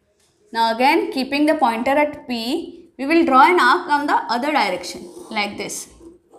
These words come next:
Now we will take this measure. So I've opened this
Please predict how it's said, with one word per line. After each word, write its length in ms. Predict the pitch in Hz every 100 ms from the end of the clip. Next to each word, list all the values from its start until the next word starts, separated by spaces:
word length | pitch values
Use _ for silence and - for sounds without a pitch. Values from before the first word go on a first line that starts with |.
| _ 339 - - 349 - - - - _ _
Now 220 | 240 294
we 100 | 330
will 180 | 330 330
take 260 | 285 277 226
this 240 | 262 262
measure. 500 | 269 247 269 339 -
So 220 | - 262
I've 260 | 220 226 226
opened 440 | 214 214 254 277
this 320 | 269 349 -